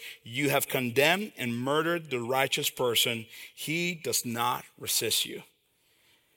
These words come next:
So when you read this, it's kinda like a very, like,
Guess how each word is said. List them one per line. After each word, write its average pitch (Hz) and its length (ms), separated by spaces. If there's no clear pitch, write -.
So 147 180
when 147 180
you 156 160
read 165 260
this, 143 360
it's - 80
kinda 190 220
like 170 180
a 143 60
very, 156 800
like, 123 300